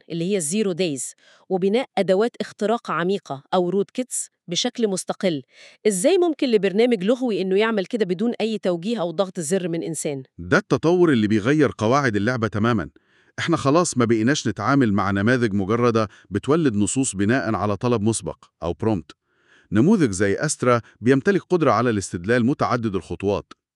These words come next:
Speaker 1: يعني بيفكر بخطوات لقدام؟
Speaker 2: أيوة، هو مش بيقرأ الكود بس، ده بيشغل بيئات اختبار وهمية في الذاكرة بتاعته،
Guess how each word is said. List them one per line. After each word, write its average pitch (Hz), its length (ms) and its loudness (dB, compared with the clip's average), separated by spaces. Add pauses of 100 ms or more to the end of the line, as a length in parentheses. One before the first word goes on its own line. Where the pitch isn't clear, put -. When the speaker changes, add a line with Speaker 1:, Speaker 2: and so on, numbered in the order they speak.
(140)
Speaker 1:
يعني 190 320 0
بيفكر 208 480 -4
بخطوات 190 480 -4
لقدام؟ 185 440 -4 (320)
Speaker 2:
أيوة، 120 320 0 (360)
هو 131 180 6
مش 110 180 2
بيقرأ 165 380 0
الكود 113 400 0
بس، 127 300 -2 (320)
ده 101 120 0
بيشغل 127 580 0
بيئات 139 380 0
اختبار 131 440 0
وهمية 127 520 2
في - 100 -2
الذاكرة 123 480 0
بتاعته، 123 440 -4